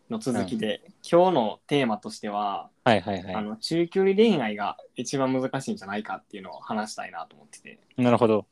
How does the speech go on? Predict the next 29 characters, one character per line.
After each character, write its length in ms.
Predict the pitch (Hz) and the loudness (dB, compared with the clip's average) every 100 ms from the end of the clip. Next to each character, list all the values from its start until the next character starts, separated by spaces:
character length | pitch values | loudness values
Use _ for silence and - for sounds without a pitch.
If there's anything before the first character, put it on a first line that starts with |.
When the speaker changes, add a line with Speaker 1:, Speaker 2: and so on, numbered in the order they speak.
| _ | _
Speaker 2:
前 180 | 135 165 | 2 4
回 160 | 117 92 | 4 -4
話 260 | 117 110 | -4 -6
し 20 | - | -4
て 60 | |
ま 80 | 113 | -6
し 80 | - | -6
た 60 | |
ね、 160 | 110 107 | -8 -10
ち 80 | - | -12
ょ 40 | |
っ 20 | - | -4
と。 60 | |
Speaker 1:
そ 100 | 151 | 0
う 20 | |
そ 180 | - 123 | 0 -2
う 60 | 113 | -6
そ 160 | - | -8
う 60 | 101 | -14
そ 140 | - | -12
う。 40 | 98 | -8
Speaker 2:
中 140 | 101 | -8
距 120 | 104 | -6
離 100 | 92 | -6
が、 180 | 87 87 - | -6 -12 -18
み 80 | _ | _
た 100 | |
い 20 | |
な。 60 | - | -20